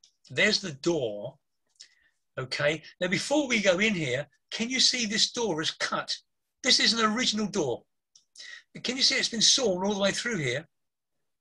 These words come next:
Because when they put the galleries up, they couldn't open the door 'cause the galleries were in the way. So now the galleries aren't there now, they've obviously been removed. But so that cut was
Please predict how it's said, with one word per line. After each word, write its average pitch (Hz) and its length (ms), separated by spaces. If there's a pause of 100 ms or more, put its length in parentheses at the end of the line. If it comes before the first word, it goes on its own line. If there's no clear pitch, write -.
(300)
Because 196 240
when 247 180
they 254 100
put - 220
the 190 80
galleries 175 500
up, - 160
they 175 80
couldn't 208 280
open 208 200
the 202 100
door 180 460 (280)
'cause 170 140
the 196 60
galleries 156 560
were 165 80
in 156 80
the 151 100
way. 143 320 (960)
So 190 280
now 196 160
the 190 60
galleries 226 400
aren't 185 220
there 156 160
now, 135 200
they've 143 180
obviously 156 340
been 147 180
removed. 143 600 (360)
But - 260 (160)
so 170 280
that 233 360
cut - 420 (1040)
was 156 360